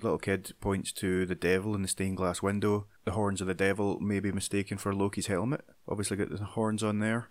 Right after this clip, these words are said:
It'll be interesting to see where this other Loki branched off from the timeline.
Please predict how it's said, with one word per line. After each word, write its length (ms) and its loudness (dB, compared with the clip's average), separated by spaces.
It'll 140 2
be 100 2
interesting 420 0
to 60 -2
see 280 2
where 280 2
this 200 0
other 180 0
Loki 300 0
branched 360 0
off 180 2
from 220 -2
the 80 -2
timeline. 580 -2